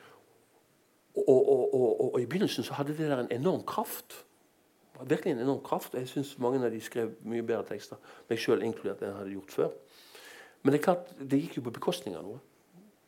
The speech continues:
Delvis på de som ble det skrevet om, og på delvis på de stedene som, som, skal vi si,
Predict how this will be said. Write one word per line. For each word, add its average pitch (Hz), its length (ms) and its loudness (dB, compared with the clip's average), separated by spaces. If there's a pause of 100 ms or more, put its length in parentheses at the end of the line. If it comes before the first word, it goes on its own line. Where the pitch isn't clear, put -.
(920)
Delvis 131 280 2
på 131 80 -6
de 123 120 -6
som 117 160 -12
ble 104 120 -2
det 107 120 -10
skrevet 113 360 -2
om, 190 160 -4
og - 100 -2
på 110 100 2
delvis 139 280 2
på - 120 -10
de 190 80 -10
stedene 135 460 0 (120)
som, 113 240 -8 (160)
som, 104 180 -12 (560)
skal - 120 -10
vi - 40 -8
si, 110 140 -10